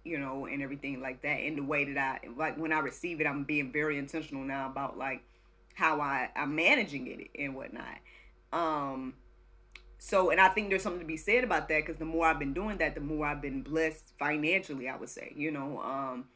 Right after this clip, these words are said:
you know, the Lord is still providing, and, and I feel like I've been able to do what I need to do,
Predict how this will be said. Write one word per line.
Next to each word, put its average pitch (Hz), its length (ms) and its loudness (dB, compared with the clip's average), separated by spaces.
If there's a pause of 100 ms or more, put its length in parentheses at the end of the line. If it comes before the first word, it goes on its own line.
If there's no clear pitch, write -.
(420)
you 151 80 -6
know, 143 140 -2
the 135 80 -6
Lord 165 240 2
is 156 100 -4
still 160 240 0
providing, 143 640 4
and, 127 180 -4
and 127 320 -6
I 127 60 -6
feel 151 220 -2
like 139 480 -2 (840)
I've 160 140 6
been 160 100 2
able 156 220 2
to 156 160 -4
do 156 160 -4
what 165 160 2
I 151 100 4
need 147 200 -2
to 143 80 -8
do, 135 360 -6